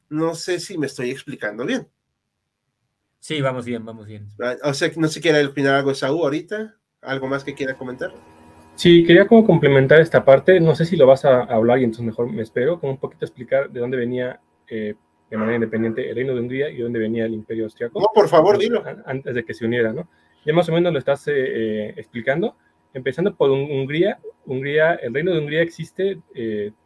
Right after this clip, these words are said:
Speaker 3: eh, digo, como tal, con diferentes evoluciones desde mil, eh, desde los mil novecientos.
Speaker 1: Ujú.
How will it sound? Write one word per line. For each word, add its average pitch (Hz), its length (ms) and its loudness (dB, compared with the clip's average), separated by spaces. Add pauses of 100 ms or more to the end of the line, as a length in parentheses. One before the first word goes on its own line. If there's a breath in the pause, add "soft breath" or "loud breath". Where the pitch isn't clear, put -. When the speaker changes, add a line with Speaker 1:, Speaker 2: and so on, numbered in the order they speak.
(420)
Speaker 3:
eh, 113 300 -10
digo, 117 220 -4
como 113 180 -4
tal, 135 140 -2
con 151 80 -8
diferentes 127 320 -10
evoluciones 127 480 -6
desde 113 240 -6
mil, 131 360 -6
eh, 107 440 -6 (1080)
desde 127 160 -2
los 120 100 2
mil 151 140 0
novecientos. 131 720 0 (380)
Speaker 1:
Ujú. 113 300 -14